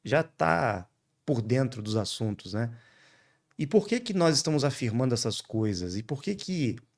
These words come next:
esse cara transmite com tanta segurança as informações e sabe o que está falando, né? Não é por arrogância, não.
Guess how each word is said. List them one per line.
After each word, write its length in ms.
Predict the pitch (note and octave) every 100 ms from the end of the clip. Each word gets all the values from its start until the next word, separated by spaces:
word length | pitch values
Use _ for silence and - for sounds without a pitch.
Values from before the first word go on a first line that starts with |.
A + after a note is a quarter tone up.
| -
esse 260 | C#3+ C#3 C#3+ -
cara 640 | C#3 C#3+ C#3+ A2+ F#2 E2 _ _ _ _ _ _ _
transmite 580 | - D3 B2 A2+ D3 C#3+
com 140 | - B2+
tanta 300 | D#3+ E3 D3+
segurança 920 | - C#3 C3+ A#2 C#3 D3+ B2+ - A2+
as 120 | G#2
informações 640 | G#2+ A2 G#2+ A2 G2+ D3+ D3+
e 80 |
sabe 800 | D3 - - D#3+ D#3+ A#2 G#2 F#2 _ -
o 80 | A#2+
que 80 | -
está 180 | -
falando, 540 | A2+ A#2 G2 G2+ F2+ F2+
né? 180 | A#2+ C3 - _ _ _ -
Não 80 | G3
é 40 |
por 140 | G3 G3
arrogância, 580 | F3+ F3+ D3 E3+ - C#3
não. 320 | C3+ D#3